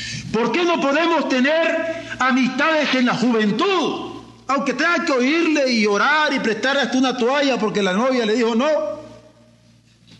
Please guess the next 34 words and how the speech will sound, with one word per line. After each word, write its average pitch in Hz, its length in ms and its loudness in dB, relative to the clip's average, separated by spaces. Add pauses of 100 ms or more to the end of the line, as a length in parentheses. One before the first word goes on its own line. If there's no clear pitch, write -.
(920)
¿Por 247 200 0
qué 339 120 0
no 330 120 0
podemos 285 340 0
ser 302 140 2
amigos 302 340 2
de 262 80 0
un 277 80 0
hombre 294 340 2
en 254 60 0
su 226 140 0
madurez 220 840 0
que 247 160 -2
tiene 311 220 0
problemas 240 880 0 (920)
en 269 140 0
su 254 200 0
trabajo, 202 960 0
con 226 160 0
su 226 140 0
familia, 202 680 0
con 214 160 0
sus 165 220 0
nietos? 262 540 0 (320)
¿Por 269 220 0
qué 349 120 0
no 311 140 2
podemos 269 460 2
tenerlos 262 600 0
con 240 140 0
adultos 302 500 0
o 202 60 -2
con 208 160 0
viejos? 214 500 -2